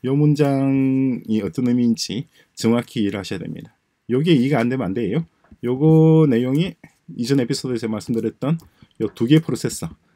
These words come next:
마스터 프로세스와 프록트 프로세서 간에, 어, 프록트 프로세스를 다시,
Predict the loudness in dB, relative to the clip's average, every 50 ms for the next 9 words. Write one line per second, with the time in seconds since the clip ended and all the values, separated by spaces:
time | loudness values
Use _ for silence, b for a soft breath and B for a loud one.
0 | _ _ 0 2 2 2 2 0 -2 -2 0 -4 -2 0 0 -2 -2 0 0 2
1 | 4 4 4 4 4 0 -2 _ 0 0 0 0 2 -4 -6 -2 -2 -2 -2 -2
2 | -4 -6 -6 -6 -8 -8 _ b b b b b b b _ -20 _ _ _ _
3 | 0 0 0 0 0 -2 -4 -4 _ _ _ _ _ -12 -10 -10 -10 -8 -4 -2
4 | -2 0 0 -2 0 2 0 2 2 2 0 0 0 2 2 2 0 _ 0 0
5 | 0 2 2 -2 -6